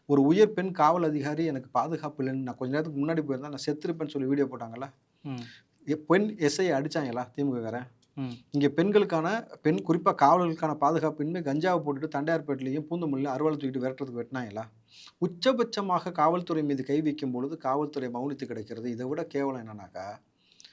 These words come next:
Speaker 1: இரவு பகல் பாராமல் உழைக்கக்கூடிய காவல்துறை வரக்கூடிய வாகனத்தை இந்த நாய் வண்டியில நான் ஏற மாட்டேன்னு எச் ராஜா பேசினார்.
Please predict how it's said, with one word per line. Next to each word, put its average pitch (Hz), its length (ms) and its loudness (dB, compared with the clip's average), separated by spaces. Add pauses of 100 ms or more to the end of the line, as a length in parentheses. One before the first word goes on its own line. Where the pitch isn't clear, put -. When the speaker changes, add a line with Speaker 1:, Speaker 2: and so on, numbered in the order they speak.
(960)
Speaker 1:
இரவு 180 320 8
பகல் 160 260 4
பாராமல் 147 420 4
உழைக்கக்கூடிய 135 500 0
காவல்துறை 143 540 0
வரக்கூடிய 123 380 -6
வாகனத்தை 131 480 -4
இந்த 123 140 -10
நாய் 143 280 -2
வண்டியில 127 260 -6
நான் 117 180 -10
ஏற 135 100 -8
மாட்டேன்னு 117 360 -10
எச் 113 100 -14
ராஜா 104 240 -12
பேசினார். - 400 -20